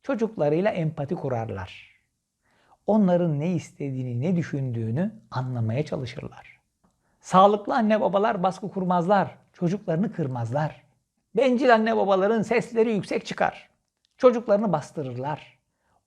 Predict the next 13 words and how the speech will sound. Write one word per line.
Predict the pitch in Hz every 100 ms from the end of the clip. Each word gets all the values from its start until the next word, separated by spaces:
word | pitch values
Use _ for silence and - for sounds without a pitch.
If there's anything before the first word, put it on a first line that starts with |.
| _
Onların | 190 226 202 170 170 151
ne | 226
düşündüğünü, | 208 175 180 160 147 143 139
ne | 190
istediğini | 220 160 - 160 170 196
önemsemezler. | 147 135 - 123 113 117 120 - - _ _ _ _ _ _ _ _
Böyle | 160 214 208
bir | 170 156
ailede | 131 131 135 202
çocuğun | 165 156 165 196
sınırlarına | 190 156 156 143 175
saygı | 180 127 127 117
duyulmaz. | 110 110 - -